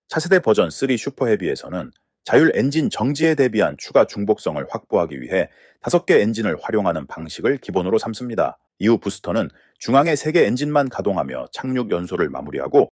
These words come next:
해수면 위에서 완전히 정지한 뒤 엔진을 끄고 아메리카만에 낙하하게 됩니다. 이번 시험의 주요 목적은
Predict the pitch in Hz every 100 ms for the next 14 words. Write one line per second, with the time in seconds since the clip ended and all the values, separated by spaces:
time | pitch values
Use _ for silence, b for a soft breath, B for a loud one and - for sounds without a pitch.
0 | - 165 190 185 156 127 104 87 73 85
1 | 98 87 80 - 80 82 73 67 85 69
2 | 82 87 85 71 76 110 107 - 80 135
3 | 143 - 123 127 117 - - 90 95 92
4 | 95 92 67 64 _ 90 98 98 - 95
5 | 85 - 95 85 - - 85 120